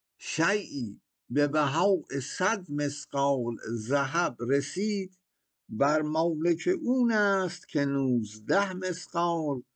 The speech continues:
به حروف واحد و یک مثقال لأجل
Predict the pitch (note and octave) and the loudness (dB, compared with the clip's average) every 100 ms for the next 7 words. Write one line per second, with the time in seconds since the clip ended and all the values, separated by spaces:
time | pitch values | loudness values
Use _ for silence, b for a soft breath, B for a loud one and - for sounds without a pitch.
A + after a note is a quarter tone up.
0 | _ _ _ _ _ _ G#2+ C3 D3 D3 | _ _ _ _ _ _ -2 0 0 -2
1 | D#3 F#3 B3+ F#3+ - E3 C#3+ - - A#2+ | 2 2 2 -6 0 2 2 -2 -6 0
2 | D3 D3+ B2 - E3+ F3+ A2+ _ _ _ | 0 0 -4 0 2 2 -2 _ _ _
3 | _ _ _ _ _ _ _ _ - B2 | _ _ _ _ _ _ _ _ -6 0
4 | D#3+ D#3 A3+ A#3+ G#3+ G#3 G3+ - - F#3+ | 2 4 2 0 -4 -2 -2 -4 -2 2
5 | F#3+ F#3+ E3 D3 D#3 C3+ C#3 C3 C3 B2+ | 4 4 2 0 0 2 0 0 0 2
6 | B2 | 2